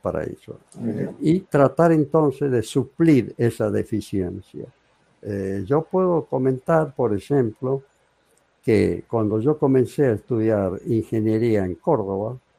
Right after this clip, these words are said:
Speaker 1: pero yo no nací en Córdoba, yo nací en una pequeña ciudad de Argentina.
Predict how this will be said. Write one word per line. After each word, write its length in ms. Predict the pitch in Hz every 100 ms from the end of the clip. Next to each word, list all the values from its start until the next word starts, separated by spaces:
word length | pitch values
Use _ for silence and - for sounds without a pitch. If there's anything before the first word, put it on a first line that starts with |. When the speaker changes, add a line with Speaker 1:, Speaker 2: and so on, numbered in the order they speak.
| _ _ 120
Speaker 1:
pero 160 | 104
yo 160 | 110 160
no 240 | 156 165
nací 400 | 151 117 - 151
en 140 | 90 80
Córdoba, 480 | 95 90 87 95
yo 160 | 101 135
nací 260 | 131 123 151
en 140 | 139
una 120 | 117
pequeña 540 | - 101 151 160 131 101
ciudad 400 | 117 104 113 95
de 100 | 95
Argentina. 720 | 92 104 104 120 85 82